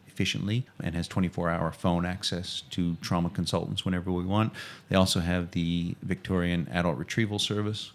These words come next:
which now, again, provides twenty-four hour consult services as well as clinical support and retrieval.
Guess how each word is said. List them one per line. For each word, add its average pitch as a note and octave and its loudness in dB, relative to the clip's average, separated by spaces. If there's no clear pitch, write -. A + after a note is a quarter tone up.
which F#2+ 0
now, F2 0
again, F2 -2
provides E2 -2
twenty-four F2 0
hour E2 2
consult F#2+ 2
services F2+ 0
as E2 -6
well E2+ 0
as E2 -2
clinical G2+ 4
support - 0
and F#2 0
retrieval. A#2+ 0